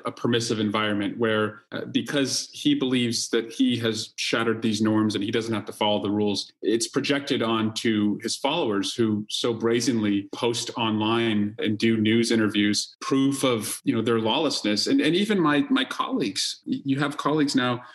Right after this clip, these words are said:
who think they can walk around Washington, D C with their firearms, even though it's not allowed in Washington, D C. One of my colleagues, th-, this may have been lost in all this because of what happened after, but as the protesters were making their way to the Capitol,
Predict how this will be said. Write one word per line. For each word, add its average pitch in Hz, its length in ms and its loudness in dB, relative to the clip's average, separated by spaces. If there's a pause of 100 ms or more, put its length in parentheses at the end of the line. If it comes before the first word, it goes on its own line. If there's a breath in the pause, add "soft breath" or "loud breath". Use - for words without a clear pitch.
(120)
who 143 100 4
think 147 220 0
they 143 100 2
can 139 200 0
walk 135 260 -2
around 123 380 0
Washington, 123 420 2
D 120 140 2
C 120 580 0
with 123 220 -2
their 123 120 0
firearms, 117 680 -2
even 110 140 0
though 110 180 2
it's 90 240 -6
not 123 160 0
allowed 120 440 -2 (120)
in 127 120 2
Washington, 117 380 0
D 110 80 2
C. 110 160 -2
One 120 160 2
of 190 80 0
my 139 140 0
colleagues, 131 500 -2 (380)
th-, 143 180 2
this 151 180 0
may 143 120 4
have 120 100 0
been 113 160 2
lost 135 380 -2
in 110 80 0
all 107 160 0
this 110 140 -2
because 110 200 -4
of 107 80 -6
what 107 80 0
happened 110 280 -4
after, 123 280 -2
but 127 220 -4 (160)
as 151 200 0
the 151 60 0
protesters 156 540 -2
were 127 80 2
making 139 240 0
their 165 240 2
way 139 180 2
to 156 60 -2
the 147 80 -4
Capitol, 131 640 -2